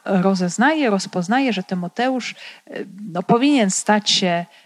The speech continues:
e, uczestnikiem jego zespołu, jego teamu, obok Sylasa. Ym,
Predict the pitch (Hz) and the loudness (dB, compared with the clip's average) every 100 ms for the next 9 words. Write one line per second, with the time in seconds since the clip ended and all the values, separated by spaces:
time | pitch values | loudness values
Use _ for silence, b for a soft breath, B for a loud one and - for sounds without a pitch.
0 | b - 180 165 - - 294 240 - 254 | b -8 -6 -6 -4 -2 2 2 2 -2
1 | - 196 190 220 190 170 165 - 240 247 | 2 4 4 4 2 -2 -6 -4 -4 -2
2 | 202 175 160 160 - 262 262 262 254 247 | -4 -6 -10 -12 -4 -2 0 0 0 -4
3 | B B B B - 196 175 - - 175 | B B B B -2 2 0 0 0 4
4 | 202 226 - 262 190 294 - - _ _ | 4 2 2 4 4 0 -8 -20 _ _
5 | _ _ - B B - - 185 185 180 | _ _ -20 B B -10 0 4 4 0
6 | 170 170 | -4 -4